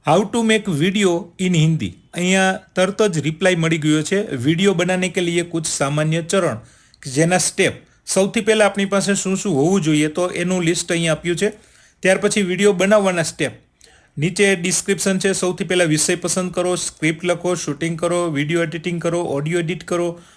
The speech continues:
અને વીડિયો અપલોડ કરો. પછી વીડિયો બનાવવા માટેની જે ટિપ્સ છે, એ પણ અહીંયા આપેલી છે. તો આવી રીતે આપણે ઇન્ફોર્મેશન પણ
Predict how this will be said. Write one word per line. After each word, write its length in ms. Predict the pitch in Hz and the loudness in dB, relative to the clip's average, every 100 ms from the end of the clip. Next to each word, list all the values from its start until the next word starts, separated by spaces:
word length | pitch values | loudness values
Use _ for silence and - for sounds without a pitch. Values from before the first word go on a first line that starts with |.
| _ | _
અને 140 | 151 175 | -2 0
વીડિયો 320 | 156 151 156 | 0 2 0
અપલોડ 320 | 151 147 123 | 0 -4 -6
કરો. 260 | 113 104 98 _ _ _ _ _ | -6 -8 -10 _ _ _ _ _
પછી 140 | - | -6
વીડિયો 300 | 170 190 226 | -2 2 4
બનાવવા 300 | 202 196 233 | 4 4 4
માટેની 380 | 220 214 226 220 | 4 0 0 -2
જે 160 | 196 208 | 0 0
ટિપ્સ 380 | 214 214 - - | 0 -4 -4 -2
છે, 240 | 180 - - | -4 -6 -4
એ 100 | 190 | -4
પણ 180 | 202 196 | 0 0
અહીંયા 340 | 156 175 175 | 0 0 0
આપેલી 380 | 147 147 151 175 | 0 -2 -2 -4
છે. 280 | 170 - 120 | -6 -6 -6
તો 300 | - _ 170 | -10 _ 2
આવી 180 | 180 214 | 4 4
રીતે 260 | 226 233 | 0 4
આપણે 320 | 214 214 214 196 | 4 4 0 -2
ઇન્ફોર્મેશન 580 | 190 220 214 202 202 | -2 -4 -2 -2 -2
પણ 260 | 175 160 | -2 -2